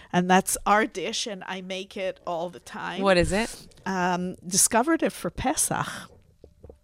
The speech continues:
Speaker 1: We call it tapushniz.
Speaker 2: Okay.
Speaker 1: Um,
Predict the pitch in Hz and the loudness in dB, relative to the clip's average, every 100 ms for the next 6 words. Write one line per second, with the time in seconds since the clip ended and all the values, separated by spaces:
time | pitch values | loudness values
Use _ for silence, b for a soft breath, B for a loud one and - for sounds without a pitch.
0 | - - 190 180 - - 226 254 214 - | -8 0 2 4 2 6 6 6 0 -6
1 | - - 247 208 - 160 - - - - | -4 -4 -2 0 -2 -2 -6 -4 -2 -2
2 | - _ - 196 - 165 247 B B B | -8 _ -8 -8 -6 -6 -6 B B B
3 | B - 190 185 185 180 180 180 180 | B -4 0 4 8 8 6 4 -2